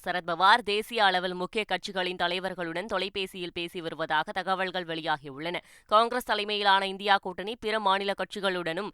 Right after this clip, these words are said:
பாஜக கூட்டணியில் உள்ள கட்சிகளுடனும் இணைந்து ஆட்சியமைக்க முயற்சி செய்து வருகிறது. இதற்காக ஆந்திர முதல்வர் சந்திரபாபு நாயுடு, பீகார் முதல்வர் நிதிஷ்குமார் மற்றும் ஒடிசா முதல்வர் நவீன் பட்நாயக் ஆகியோருடன் இந்தியா கூட்டணியின் முக்கிய தலைவரான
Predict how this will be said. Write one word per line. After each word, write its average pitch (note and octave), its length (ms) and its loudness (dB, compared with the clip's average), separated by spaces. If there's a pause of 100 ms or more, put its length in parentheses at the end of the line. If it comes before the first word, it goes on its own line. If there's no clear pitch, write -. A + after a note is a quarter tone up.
(300)
பாஜக A#3+ 400 6
கூட்டணியில் G#3 480 -2
உள்ள G3 220 0
கட்சிகளுடனும் F#3+ 800 -2
இணைந்து F#3 340 -2
ஆட்சியமைக்க F3 540 2
முயற்சி F3+ 380 -6
செய்து F3+ 260 -6
வருகிறது. E3 480 -4
இதற்காக F3 480 4
ஆந்திர F3+ 320 2
முதல்வர் E3+ 380 -6
சந்திரபாபு E3+ 460 -4
நாயுடு, D#3 340 -6
பீகார் E3 340 0
முதல்வர் D#3 380 -8
நிதிஷ்குமார் D3+ 680 -4
மற்றும் F#3+ 300 -8 (320)
ஒடிசா A#3+ 360 2
முதல்வர் G3 360 0
நவீன் F#3+ 300 -2
பட்நாயக் F3 500 0
ஆகியோருடன் E3 640 -2 (120)
இந்தியா B3 320 6
கூட்டணியின் G#3+ 520 0
முக்கிய G3+ 260 -2
தலைவரான G3 560 4